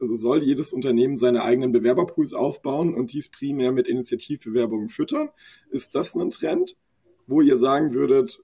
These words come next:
also Frage geht an euch beide, weil ihr beide im selben Feld arbeitet, ähm,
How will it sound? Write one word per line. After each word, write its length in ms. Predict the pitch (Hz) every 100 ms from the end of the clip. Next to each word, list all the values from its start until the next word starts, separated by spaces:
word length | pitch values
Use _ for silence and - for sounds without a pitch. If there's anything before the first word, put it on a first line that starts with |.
| -
also 220 | 127 - _
Frage 220 | - 123
geht 120 | 120
an 100 | 117
euch 140 | 113 -
beide, 300 | 113 135 120
weil 160 | 117
ihr 160 | 107 120
beide 240 | 113 135
im 100 | 117
selben 260 | 117 120 113
Feld 240 | 135 170
arbeitet, 480 | 143 113 113 117 - _ - _ _
ähm, 420 | 123 135 139 131